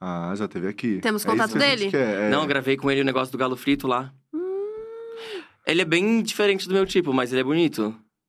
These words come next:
Speaker 1: Tá.
Speaker 3: É que a pergunta é um
Speaker 1: Beleza.
Speaker 3: crush, não sei quem é um crush da
Speaker 2: Ah.
Speaker 3: internet.
Speaker 1: É, não,
Speaker 2: Não, a gente
Speaker 1: mas,
Speaker 2: tá
Speaker 1: mas era
Speaker 2: satisfeito
Speaker 1: isso que a
Speaker 2: já.
Speaker 1: gente queria. É só pra quando vocês se encontrarem, ter aquela
Speaker 2: Ter,
Speaker 1: coisa
Speaker 2: ter um
Speaker 1: de ele
Speaker 2: climão.
Speaker 1: saber que
Speaker 3: Ai,
Speaker 1: tu
Speaker 3: nossa,
Speaker 1: é
Speaker 3: mas
Speaker 1: um
Speaker 3: eu poderia
Speaker 1: crush.
Speaker 3: aproveitar esse momento e falar uma coisa mais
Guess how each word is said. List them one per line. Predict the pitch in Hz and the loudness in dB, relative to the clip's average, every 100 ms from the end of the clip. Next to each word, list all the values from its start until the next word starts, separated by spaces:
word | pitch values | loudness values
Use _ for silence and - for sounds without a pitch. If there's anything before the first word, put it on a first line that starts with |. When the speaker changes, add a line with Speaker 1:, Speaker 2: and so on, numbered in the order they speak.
| _ | _
Speaker 1:
Tá. | 104 170 | -2 0
Speaker 3:
É | 180 | 2
que | 196 | 0
a | 185 | 2
pergunta | 180 220 | 0 2
é | 190 | 0
um | |
Speaker 1:
Beleza. | 175 196 | 2 2
Speaker 3:
crush, | 202 165 | 2 2
não | 165 170 | 0 0
sei | 254 | 0
quem | 208 156 | 2 2
é | |
um | 147 | 2
crush | 139 131 135 | 2 2 2
da | |
Speaker 2:
Ah. | 131 | 2
Speaker 3:
internet. | 233 220 117 113 | 2 2 2 2
Speaker 1:
É, | 302 | 2
não, | 190 | 4
Speaker 2:
Não, | - | 4
a | 381 | 4
gente | 494 | 2
Speaker 1:
mas, | 480 | 2
Speaker 2:
tá | 453 | 2
Speaker 1:
mas | 185 | 2
era | 349 | 2
Speaker 2:
satisfeito | 285 220 | 2 2
Speaker 1:
isso | 226 | 2
que | 220 | 2
a | |
Speaker 2:
já. | 202 | 2
Speaker 1:
gente | 202 | 2
queria. | 208 170 170 120 95 87 | 0 2 4 2 2 -2
É | 98 | -4
só | - 151 | -2 0
pra | 190 160 - | 0 -2 -2
quando | 160 156 | -2 0
vocês | 151 156 | 0 0
se | 156 | 0
encontrarem, | 156 139 127 120 143 156 147 135 | -2 -2 2 2 2 0 -2 -2
ter | 139 135 | 2 4
aquela | 131 131 | 4 0
Speaker 2:
Ter, | 127 | 0
Speaker 1:
coisa | 117 120 127 | 2 4 2
Speaker 2:
ter | |
um | 247 | 2
Speaker 1:
de | - | 2
ele | - | 4
Speaker 2:
climão. | 233 226 | 4 2
Speaker 1:
saber | - - | 0 2
que | 117 | 2
Speaker 3:
Ai, | 127 | 4
Speaker 1:
tu | 165 | 2
Speaker 3:
nossa, | 135 120 | 2 2
Speaker 1:
é | |
Speaker 3:
mas | 123 | 0
Speaker 1:
um | 120 | 0
Speaker 3:
eu | |
poderia | 120 117 | 2 2
Speaker 1:
crush. | 135 | 2
Speaker 3:
aproveitar | 135 135 143 143 | 2 2 2 0
esse | 147 | 0
momento | 147 131 127 | 0 0 0
e | |
falar | 156 156 | 0 0
uma | |
coisa | 160 156 | 0 0
mais | 156 | 0